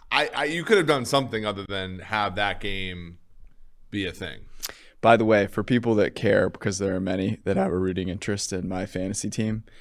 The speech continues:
Speaker 2: I needed CeeDee Lamb to do really well. Cowboys scored fifty plus. <laughs> C D has
Speaker 1: Honestly.
Speaker 2: zero. So that's where I'm at right now. Um, let's talk about the quarterbacks that played really well. Most impressive,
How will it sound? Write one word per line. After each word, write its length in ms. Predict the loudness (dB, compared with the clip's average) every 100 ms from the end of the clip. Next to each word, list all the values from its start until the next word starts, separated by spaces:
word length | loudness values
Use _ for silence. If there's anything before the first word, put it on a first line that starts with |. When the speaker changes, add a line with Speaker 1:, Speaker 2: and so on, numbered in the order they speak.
| -14 0
Speaker 2:
I 60 |
needed 200 | 4 6 4
CeeDee 300 | 2 2 2
Lamb 240 | 0 -2
to 60 | -4
do 180 | -2
really 180 | 0 2
well. 340 | 2 2 0 -8 _ _ _ -20 -12
Cowboys 360 | 2 4 4 0
scored 240 | 0 -2
fifty 320 | 0 -2 -2 -6
plus. 560 | 2 4 4 2 -2 4 4 6 6
<laughs> 340 | 8 8 8
C 360 | 6 2 2 2
D 80 | 6 8
has 20 |
Speaker 1:
Honestly. 380 | 8 6 6 4
Speaker 2:
zero. 300 | 6 6 4 -2 -14 -14 -2
So 140 | 6
that's 300 | 10 10 10
where 160 | 8 10
I'm 240 | 10 8
at 200 | 2 -2 0
right 240 | 0 0
now. 300 | -2 -6 -6 -12 -20 -2 8
Um, 560 | 12 12 10 6 0 -6 -8 -2
let's 160 | 2
talk 220 | 2 2
about 180 | 4 2
the 60 | 2
quarterbacks 640 | 0 0 0 -2 -4 -6 -6 4
that 420 | 8 8 6 -4 -14 -8
played 240 | 6 8 8
really 180 | 6 6
well. 320 | 6 4 0 -16 -20 -20 -14 0
Most 340 | 8 8 8
impressive, 1040 | 2 0 4 6 6 6 2 2 0 -4